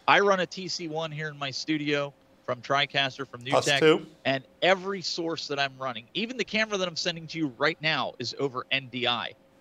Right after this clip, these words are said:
Speaker 1: I'm not using S D I anymore, and I was from the old school where S D I was king, and that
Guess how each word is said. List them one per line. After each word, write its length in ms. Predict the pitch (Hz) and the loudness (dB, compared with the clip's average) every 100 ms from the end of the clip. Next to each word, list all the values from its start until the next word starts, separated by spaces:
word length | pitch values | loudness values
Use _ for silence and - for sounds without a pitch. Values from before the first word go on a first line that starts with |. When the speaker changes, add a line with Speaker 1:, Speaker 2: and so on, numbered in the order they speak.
| - | -6
Speaker 1:
I'm 160 | 127 | -2
not 260 | 139 160 - | 0 0 2
using 320 | 151 151 143 | -2 0 0
S 220 | 139 135 | 0 0
D 140 | - 131 | -2 0
I 100 | 123 | 0
anymore, 320 | 123 127 127 | -2 -6 -6
and 80 | 123 | 0
I 140 | 156 | 2
was 100 | 190 | 0
from 180 | - 202 | -2 -2
the 120 | 185 | 2
old 160 | 196 202 | 2 0
school 280 | - 160 127 | -2 -4 -2
where 140 | 127 | 2
S 240 | 143 160 | 2 0
D 160 | - 156 | 0 2
I 140 | 160 | 2
was 200 | 156 139 | 0 -6
king, 380 | - 165 170 131 | -6 -4 -4 -4
and 120 | 110 | -8
that 180 | 117 117 | -6 -6